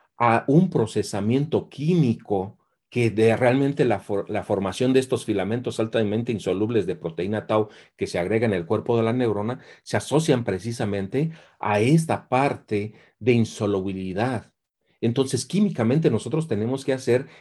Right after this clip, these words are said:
que estas proteínas ya no se estén agregando, eh, exponencialmente, ¿no? Sino que ya detengamos esto. En cambio, el, eh, el otro fármaco,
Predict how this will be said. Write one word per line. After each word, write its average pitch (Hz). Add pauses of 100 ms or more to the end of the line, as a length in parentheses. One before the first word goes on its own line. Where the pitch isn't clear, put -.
(100)
que 120
estas 117
proteínas 107
ya 117
no 135
se 117
estén 123
agregando, 101 (300)
eh, 95
exponencialmente, 101 (240)
¿no? 107 (160)
Sino 107
que 104
ya 139
detengamos 113
esto. 98 (280)
En 120
cambio, 117
el, 98
eh, 92
el 95
otro 127
fármaco, 120